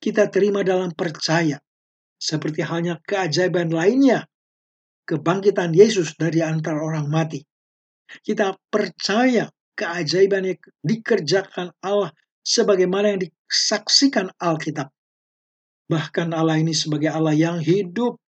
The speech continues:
yang sampai masa kini sedang terus mengerjakan berbagai keajaiban di dalam hidup kita dan dalam hidup orang-orang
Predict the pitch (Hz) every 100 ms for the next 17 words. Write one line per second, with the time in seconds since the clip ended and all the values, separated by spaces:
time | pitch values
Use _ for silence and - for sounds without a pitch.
0 | _ _ _ _ _ - 147 139 139 165
1 | 165 160 165 151 143 165 202 208 - 202
2 | 190 - - 202 196 202 196 - - -
3 | 190 196 151 185 196 190 - 156 196 240
4 | - 151 208 233 220 226 202 156 226 226
5 | 220 226 190 208 202 185 196 202 196 -
6 | 214 202 160 175 208 190 196 226 220 -
7 | _ _ - 156 170 196 214 175 202 208
8 | - - 226 214 220 214 _ _ _ 180
9 | 202 190 196 190 185 208 208 208 214 202
10 | 196 - 185 196 180